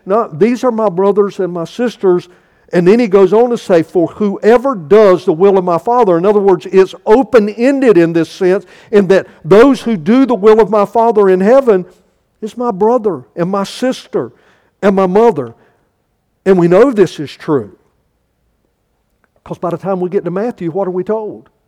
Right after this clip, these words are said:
To go and make disciples. In other words, go make other brothers and sisters through the teaching of the gospel, through baptism,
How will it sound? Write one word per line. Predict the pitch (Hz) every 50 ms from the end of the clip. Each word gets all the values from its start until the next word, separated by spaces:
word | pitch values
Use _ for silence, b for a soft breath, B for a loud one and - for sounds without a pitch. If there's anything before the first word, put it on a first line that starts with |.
| _ _ _ _ _ _ _ _ _ _ _ _ _ _ _ _ _
To | - 202 180
go | 160 143 190 190 208 220 196 165 151 160
and | - 156 156 156 165
make | 190 208 190 - - 170
disciples. | 170 - - - 202 190 185 180 - 135 123 120 - b b b b b
In | b 185 196
other | 220 226 226
words, | 208 208 180 160 143 135
go | 117 120 - - 220 233 240 226 180 143 135 127 143 147 - _ _ _ _ _ _ _ _ _ _ _ _ _ _ _ _ _ _ _ _ _ _ _ _
make | 143 147 165 175 196 220 240 233 - 202
other | 226 233 190 220
brothers | 165 151 185 208 202 196 190 - -
and | 202 180 160
sisters | - - 269 254 - - - - 139 107 - _ - - _ _ _ _ _ _ _ _ _ _ _ _ _ _ _ _ _ _
through | - 240 233
the | 190 214
teaching | - - - 220 208 - - 226 208
of | 214 202
the | 208 202
gospel, | 170 214 226 226 208 - - _ - 113 101 - _ _ _ _ _ _ _ _ _ _ _ _ _ _ _ _ _ _ _ _ _ _
through | 202 233 226 160
baptism, | 120 - 208 220 226 233 190 - - 220 190 160 123 - 156 113 95 92